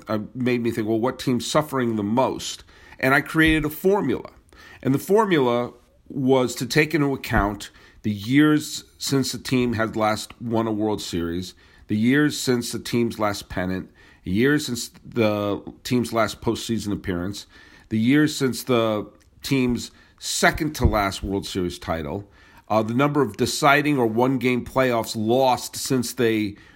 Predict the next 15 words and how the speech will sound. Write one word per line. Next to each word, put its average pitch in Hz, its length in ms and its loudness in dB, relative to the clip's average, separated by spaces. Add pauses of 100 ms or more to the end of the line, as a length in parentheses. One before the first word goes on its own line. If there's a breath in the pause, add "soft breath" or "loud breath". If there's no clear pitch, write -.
(260 loud breath)
uh, 98 240 2 (240)
last 110 380 0
won 110 140 0
a 104 60 -2
World 98 240 -2
Series, 92 360 -4
the 123 60 -2
deciding, 131 540 2
uh, - 80 -4 (340)
deciding 127 520 0
or 117 80 2
one-game 113 400 0
playoffs 104 340 -2
they've 104 240 -4
won, 143 460 2